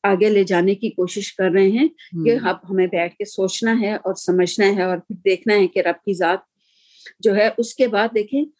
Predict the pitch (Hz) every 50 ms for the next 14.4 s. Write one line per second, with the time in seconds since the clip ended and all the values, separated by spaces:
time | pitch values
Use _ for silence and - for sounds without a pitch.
0 | _ _ _ _ 220 220 214 214 220 226 233 - 285 269 - 277 240 226 - 240
1 | 180 185 220 220 - 202 190 - - 277 277 294 240 190 214 233 240 226 - -
2 | 190 175 175 190 190 196 202 202 185 220 220 - - 247 254 247 - 226 180 175
3 | 175 - - 226 233 226 220 220 - 202 196 196 - _ _ - 196 - - 208
4 | 208 202 185 180 185 190 175 214 214 208 208 - 208 202 - - 196 190 202 220
5 | 214 208 196 190 - 196 196 202 226 269 285 - - - - - - - _ _
6 | - 262 269 262 - 233 247 254 - 294 285 294 - 240 247 262 269 269 262 262
7 | 269 269 - 269 240 233 233 214 220 233 240 233 - - - 254 - 262 240 -
8 | 262 - - 214 190 185 220 240 - - 254 240 - 262 269 277 269 - 226 214
9 | 247 233 185 208 202 196 190 214 240 226 226 214 - - 220 220 240 240 226 _
10 | - 226 - - - 240 233 - - 202 202 190 226 233 - - 240 233 - -
11 | 240 226 - - - 285 - 196 214 180 180 180 175 180 160 - - _ _ _
12 | _ _ _ _ _ _ _ _ _ 190 175 170 160 156 151 147 160 330 339 339
13 | 359 339 320 277 - 254 226 233 240 - 247 262 - - - 294 - - 262 208
14 | 208 226 - 269 226 196 185